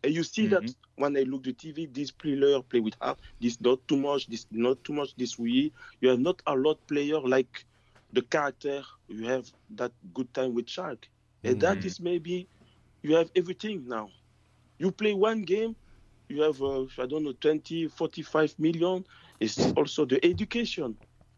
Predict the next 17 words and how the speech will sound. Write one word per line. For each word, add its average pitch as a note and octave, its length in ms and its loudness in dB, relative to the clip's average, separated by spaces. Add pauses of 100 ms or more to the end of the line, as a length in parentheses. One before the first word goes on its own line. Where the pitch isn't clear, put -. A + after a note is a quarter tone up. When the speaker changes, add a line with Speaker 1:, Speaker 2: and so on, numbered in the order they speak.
(180)
Speaker 1:
I A#2 80 4
remember D#3 480 2
when D#3 240 -4
I C#3 100 -2
go C3 160 -4
to C3 220 -6
the A2 180 -2 (140)
Ant-, C3+ 260 -2
Standard C3 560 0
to, G2 480 -2 (420)
uh, - 20 -4
uh, G2 80 -4
Schalke, F3 520 -4 (360)
I A#2 80 -2
am C3 180 -2
the B2+ 120 -2
first - 360 -2